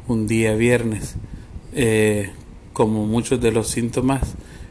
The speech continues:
eh, nada más un poquito de congestión nasal, secreción, eh, me sentía mal, nada grave ni nada importante como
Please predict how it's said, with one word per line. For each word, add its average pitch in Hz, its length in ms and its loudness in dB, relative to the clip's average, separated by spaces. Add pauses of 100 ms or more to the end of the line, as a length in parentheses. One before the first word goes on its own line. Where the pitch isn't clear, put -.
(180)
eh, 104 480 2
nada 107 320 0
más 104 240 -4
un 107 120 -4
poquito 104 440 -4
de 101 120 -2
congestión 104 680 -4
nasal, 120 520 0 (420)
secreción, 123 1000 0 (640)
eh, 110 340 -2
me 110 200 -2
sentía 107 640 2
mal, 127 480 4 (720)
nada 131 720 4
grave 120 420 4
ni 123 140 2
nada 113 320 0
importante 117 720 -4
como 110 420 -2